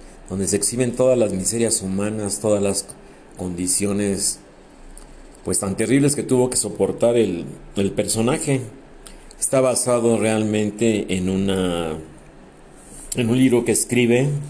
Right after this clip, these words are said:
eh, <clears throat> perdón, un libro que escribe precisamente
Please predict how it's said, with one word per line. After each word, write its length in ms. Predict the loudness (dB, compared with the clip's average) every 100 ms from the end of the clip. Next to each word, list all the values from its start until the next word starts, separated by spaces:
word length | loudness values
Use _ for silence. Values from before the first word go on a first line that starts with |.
| -14 -20 -20 -20 -20 -20 -20 -10
eh, 800 | -4 -2 -2 -2 -4 -4 -8 -12 -16 -20 -20 -20 -20 -20 -20 -20 -20 -20 -20 -12 -4
<clears throat> 60 | -4 -2 2 4 2 0 -4 -14 -18 -16 -16 -4
perdón, 320 | 0 2 2 0 -6 -16 -18 -20 -20 -20 -20 -20 -20 -20 -20 -20 -20 -10 0
un 100 | 4
libro 240 | 4 2
que 120 | 2
escribe 600 | 0 0 2 4 6 4
precisamente 1080 | 2 -2 -2 0 2 2 0 0 0 2 -2